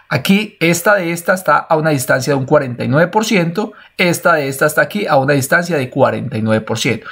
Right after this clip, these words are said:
Entonces tú tienes que escoger cuál es el modo que tú quieres trabajar.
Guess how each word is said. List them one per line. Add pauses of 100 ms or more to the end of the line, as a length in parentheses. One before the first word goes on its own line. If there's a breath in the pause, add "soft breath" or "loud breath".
Entonces
tú
tienes
que
escoger (180 loud breath)
cuál
es
el
modo
que
tú
quieres
trabajar.